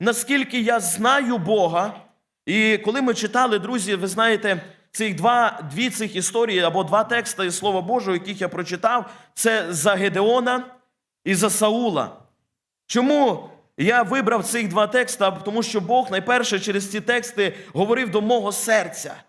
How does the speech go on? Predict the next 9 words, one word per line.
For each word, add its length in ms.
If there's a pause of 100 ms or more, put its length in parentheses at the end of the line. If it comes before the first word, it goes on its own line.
(360)
Де 240
ж 80
в 40
цей 260
непростий 800
час 680 (1000)
взяти 480
скільки 560
любові 880